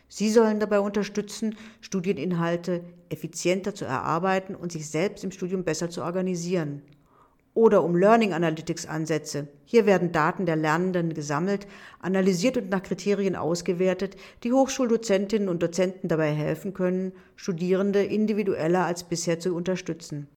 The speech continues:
Im Falle von Trusted Learning Analytics werden Datenschutz und Persönlichkeitsrechte gleich mitbedacht, weil Studierende von Anfang an eingebunden werden.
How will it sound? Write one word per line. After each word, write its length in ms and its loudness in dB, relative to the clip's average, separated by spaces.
Im 160 -2
Falle 240 2
von 180 0
Trusted 340 -2
Learning 360 0
Analytics 640 -2
werden 260 -2
Datenschutz 500 -2
und 140 -4
Persönlichkeitsrechte 1080 -2
gleich 220 -4
mitbedacht, 680 -4
weil 140 4
Studierende 580 2
von 140 -4
Anfang 420 -6
an 180 -4
eingebunden 800 -4
werden. 400 -10